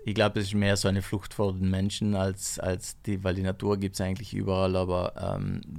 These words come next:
was mich wirklich fasziniert, ist halt an Natur, die unberührt ist und deswegen treibt mich das halt da in den Alpen mehr in die Höhe und dann halt in Amerika, da gibt's zum Glück, ja,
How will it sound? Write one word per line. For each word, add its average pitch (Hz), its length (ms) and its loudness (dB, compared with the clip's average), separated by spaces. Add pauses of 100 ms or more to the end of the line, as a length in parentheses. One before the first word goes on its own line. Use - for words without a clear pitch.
(120)
was 104 300 -2
mich 107 240 4
wirklich 101 500 0
fasziniert, 92 500 -2
ist 92 120 -6
halt 87 200 -2
an 95 200 -2
Natur, 92 500 0
die 87 240 -4
unberührt 90 640 -4
ist - 260 -8
und 92 140 -4
deswegen 90 480 -2
treibt - 300 -6
mich 92 140 -6
das 104 200 -6
halt 98 200 -4 (680)
da 104 220 0
in 95 160 0
den 95 80 -4
Alpen 90 500 -4
mehr 90 160 -2
in 95 60 -2
die 92 100 0
Höhe 107 340 2
und 95 160 -2
dann 90 220 -2
halt 90 220 -8
in 92 200 -4 (320)
Amerika, 90 720 0 (540)
da 95 120 4
gibt's 92 260 -4
zum 92 180 0 (220)
Glück, 107 240 -2 (320)
ja, 92 320 0